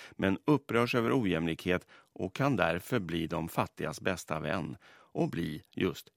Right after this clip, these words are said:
katalysatorer för förändring, tror Andy Sumner,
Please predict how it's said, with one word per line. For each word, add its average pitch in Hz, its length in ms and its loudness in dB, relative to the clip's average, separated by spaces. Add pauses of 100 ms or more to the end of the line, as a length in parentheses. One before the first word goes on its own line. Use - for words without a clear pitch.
(200)
katalysatorer 82 960 -2
för - 320 0
förändring, 69 640 -2 (240)
tror 76 360 0
Andy 87 260 2
Sumner, 73 520 0